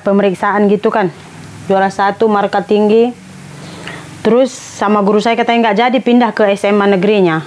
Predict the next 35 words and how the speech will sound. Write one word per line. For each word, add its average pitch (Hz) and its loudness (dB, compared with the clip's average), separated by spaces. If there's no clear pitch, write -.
Harus 202 0
bayar 202 2
sekian, 220 2
jadi 208 4
harus 208 -6
bayar 196 2
lagi, 196 2
pemirsa. 180 2
Nggak 185 2
mahal, 208 2
tapi 196 -2
kena 208 2
bayar 196 0
gitu 160 0
kan. 175 -2
Saya 254 2
ta-, 226 0
saya 208 -2
tanya 226 2
bapak 180 0
saya, 185 2
saya 190 2
bilang, 214 4
"Marka 202 -2
saya 202 2
udah 202 2
tinggi, 220 2
Pak. 196 -2
Macam 196 0
mana 208 2
jadikan 202 2
saya 190 0
sekolah 190 0
di, 196 4
eh, - -4